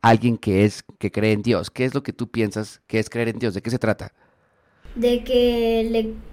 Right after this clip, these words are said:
Speaker 2: le tengas mucha fe a, a Dios y que pides confesión de pecados.
Speaker 1: Exacto, confesar nuestros pecados y pedirle que nos, eso se llama salvación, chicos.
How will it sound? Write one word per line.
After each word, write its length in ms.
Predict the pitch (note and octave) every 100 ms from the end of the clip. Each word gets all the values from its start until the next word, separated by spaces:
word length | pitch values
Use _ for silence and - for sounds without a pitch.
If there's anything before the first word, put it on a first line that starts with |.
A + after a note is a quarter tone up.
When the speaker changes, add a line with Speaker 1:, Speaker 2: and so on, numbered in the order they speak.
| B3
Speaker 2:
le 200 | B3 A3+
tengas 440 | A3+ B3 B3+ B3+ B3+
mucha 280 | B3 C4+
fe 520 | B3+ A#3+ B3 B3 B3 A#3+
a, 360 | A3+ A3 G#3+ A3 A3 - - -
a 140 | A3+
Dios 500 | A#3 B3+ F4+ C5 - - - - - -
y 120 | B3+ A3
que 140 | A#3+
pides 320 | A#3 B3 B3
confesión 560 | A#3+ A3+ A3+ A#3+ B3 A#3+
de 100 | A#3+
pecados. 520 | A3+ A3 G#3+ A3 A3 -
Speaker 1:
Exacto, 880 | A2 - B2+ C#3+ - - G#2 F2+ -
confesar 280 | G2 F#2+ A#2+
nuestros 200 | C#3 C3
pecados 600 | G#2+ - A2 A2+ A2+ G#2
y 40 |
pedirle 320 | - G2 A2
que 100 | -
nos, 220 | G2+ G2 - - - -
eso 240 | E3 F#3+
se 100 | F#3
llama 220 | C#3 C3+
salvación, 460 | C#3+ A2+ G2 A#2 D#3
chicos. 420 | - - - -